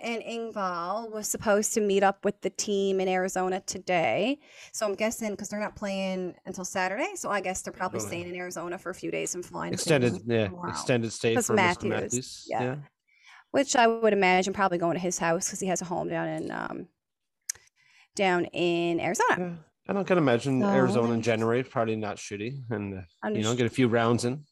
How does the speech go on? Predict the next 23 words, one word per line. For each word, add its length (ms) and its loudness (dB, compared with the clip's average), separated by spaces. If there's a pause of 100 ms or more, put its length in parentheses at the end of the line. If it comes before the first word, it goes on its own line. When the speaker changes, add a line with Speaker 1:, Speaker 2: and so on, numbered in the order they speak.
(400)
Speaker 1:
Yeah, 460 4
like, 340 0 (300)
I 20 -10
mean, 180 0
it's 120 -6
better 240 4
than 160 0
being 220 2
in 200 0
Toronto, 560 0
and 140 0
I 80 4
don't 80 2
know 120 4
how 160 4
cold 380 -2 (180)
Saint 220 -8
Louis, 300 -6
Missouri 400 -2
is 160 0
right 180 -6
now. 340 -6 (880)
Speaker 2:
Well, 200 4